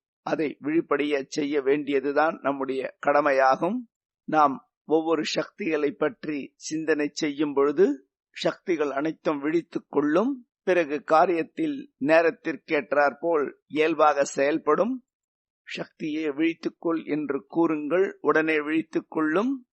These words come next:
ஒரு சில ஆத்மாக்கள் ஒரு முறை கூறினால் அவர்களிடம் இருக்கக்கூடிய சக்திகள் விழித்துக் கொள்ளும்.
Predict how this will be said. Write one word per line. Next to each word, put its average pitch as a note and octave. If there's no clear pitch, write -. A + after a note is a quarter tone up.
ஒரு E3
சில D3
ஆத்மாக்கள் D3
ஒரு D#3
முறை D#3
கூறினால் D3+
அவர்களிடம் D3
இருக்கக்கூடிய C#3+
சக்திகள் D3+
விழித்துக் D#3+
கொள்ளும். E3